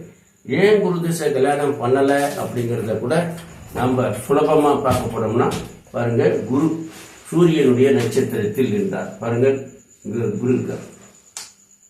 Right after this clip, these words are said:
லக்னத்திற்கு இரண்டு, பதினொன்னாம் பாவ அதிபதியான குரு லக்னத்திற்கு நான்காம் பாவமாகிய சுகஸ்தானத்திலே அதிவக்ரகதியாகி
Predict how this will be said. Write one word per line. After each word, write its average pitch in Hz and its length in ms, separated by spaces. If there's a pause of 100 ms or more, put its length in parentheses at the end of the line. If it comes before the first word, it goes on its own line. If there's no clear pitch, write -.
(880)
லக்னத்திற்கு - 760
இரண்டு, 147 480
பதினொன்னாம் 135 680
பாவ 127 320
அதிபதியான 117 800 (140)
குரு 127 200 (680)
லக்னத்திற்கு 120 760 (120)
நான்காம் 127 640
பாவமாகிய 104 840
சுகஸ்தானத்திலே 95 1040 (1500)
அதிவக்ரகதியாகி 151 1600